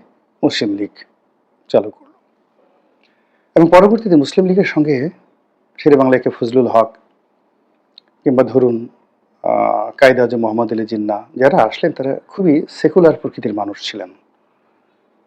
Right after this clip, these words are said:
তারা কেবলমাত্র ভারতবর্ষের, আহ,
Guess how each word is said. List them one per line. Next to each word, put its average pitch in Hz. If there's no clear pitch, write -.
তারা 165
কেবলমাত্র 165
ভারতবর্ষের, 156
আহ, 147